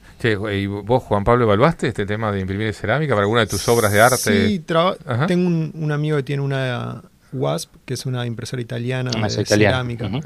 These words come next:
Speaker 1: Ajá.
Speaker 2: Em, es Juan Rey de Aini Lab, que
Speaker 1: Ujú.
Speaker 2: tiene una máquina que importaron de allá,
Speaker 1: Sí.
Speaker 2: una cuarenta setenta,
Speaker 1: Sí.
Speaker 2: eh, y, y hice algunas cosas con cerámica.
Speaker 1: Ajá.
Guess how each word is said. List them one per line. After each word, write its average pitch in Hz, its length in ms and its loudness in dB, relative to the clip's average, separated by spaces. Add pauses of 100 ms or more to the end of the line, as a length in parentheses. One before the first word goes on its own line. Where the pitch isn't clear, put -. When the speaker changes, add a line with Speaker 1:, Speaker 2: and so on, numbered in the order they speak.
(140)
Speaker 1:
Ajá. 117 280 -4
Speaker 2:
Em, 117 280 -8 (720)
es 120 400 -6
Juan 131 320 -6
Rey 139 300 -2
de 120 240 -6
Aini 120 260 -4
Lab, 139 240 -4 (280)
que 107 100 -8
Speaker 1:
Ujú. 104 100 -6
Speaker 2:
tiene 120 160 -4
una 120 200 -6
máquina 117 500 -6
que 113 140 -12 (460)
importaron 120 500 -8
de 117 60 -8
allá, 165 340 -6
Speaker 1:
Sí. - 160 -6
Speaker 2:
una 98 280 -2
cuarenta 123 720 -6
setenta, 156 540 -8 (280)
Speaker 1:
Sí. 98 80 -4
Speaker 2:
eh, 113 340 -4
y, 131 160 -4 (200)
y 127 540 -10
hice 135 200 -4
algunas 123 240 -4
cosas 123 260 -12
con 123 160 -10
cerámica. 120 480 -8 (140)
Speaker 1:
Ajá. 104 320 -6